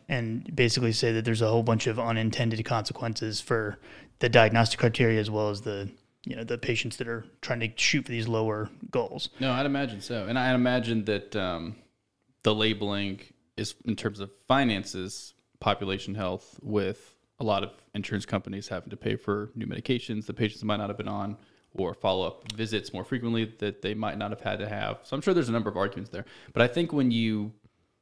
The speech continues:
Speaker 2: get down to more of an, on an individual level and saying what's best for my individual patient,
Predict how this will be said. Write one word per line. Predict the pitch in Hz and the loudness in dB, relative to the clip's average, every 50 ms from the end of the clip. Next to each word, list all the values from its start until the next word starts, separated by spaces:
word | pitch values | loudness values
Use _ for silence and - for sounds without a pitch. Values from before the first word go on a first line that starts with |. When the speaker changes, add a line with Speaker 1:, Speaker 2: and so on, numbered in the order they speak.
| _ _ _ _ _ _ - - - | _ _ _ _ _ _ -12 -6 2
Speaker 2:
get | - 131 120 113 | 2 2 4 4
down | 127 120 113 107 | 2 2 2 2
to | 113 | 2
more | 113 110 107 104 104 101 - | 0 2 2 2 2 0 0
of | 101 104 | -2 -4
an, | 107 85 - - _ - | -4 -6 -8 -12 _ -12
on | - - - - - 101 107 107 | -12 -10 -10 -6 -2 -2 -2 0
an | 98 92 | -2 -2
individual | 107 110 107 104 101 98 - 107 104 107 | -4 -4 -4 -4 -4 -4 -2 -4 -2 -2
level | 104 104 107 104 104 101 | -2 -2 -2 -2 -2 -2
and | 101 110 | -4 -4
saying | - - 101 98 95 95 98 - | -6 -4 -4 -2 -2 -4 -4 -4
what's | 95 98 - - | -4 -6 -6 -6
best | - 98 95 - - | -6 -6 -6 -6 -8
for | - 95 | -8 -6
my | 107 95 95 87 90 | -4 -2 -2 -2 -4
individual | 95 104 95 92 - - 60 - | -4 -6 -8 -8 -8 -8 -10 -10
patient, | - - 117 - - 131 117 113 - | -8 -8 -8 -6 -4 -4 -4 -6 -8